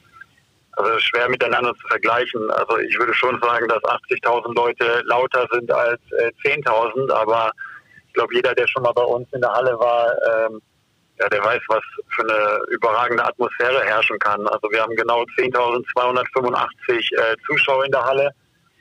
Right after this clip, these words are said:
Und wenn wir da ein Spiel haben gegen die Flensburger zum Beispiel im Derby, dann, äh, ja, dann weiß ich nicht, wo es momentan lauter ist. Und das Gleiche, glaub ich, ist auch, wenn Dortmund gegen Schalke spielt. Aber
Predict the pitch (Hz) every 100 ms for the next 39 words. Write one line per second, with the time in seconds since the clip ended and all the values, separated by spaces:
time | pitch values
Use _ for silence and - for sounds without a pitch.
0 | _ _ - 110 117 120 120 113 131 123
1 | 120 117 117 117 - 117 123 127 131 123
2 | - 123 127 120 127 123 127 117 113 113
3 | 120 120 123 113 113 113 127 117 113 -
4 | _ _ - _ _ _ _ _ - 95
5 | - _ _ _ _ - 107 107 110 123
6 | - 123 - 123 123 123 120 117 123 113
7 | 117 131 113 104 104 - - 107 104 101
8 | - - 113 - 120 117 117 120 117 123
9 | 117 123 117 120 120 127 123 120 - 131
10 | 135 120 - 107 107 - 107 107 110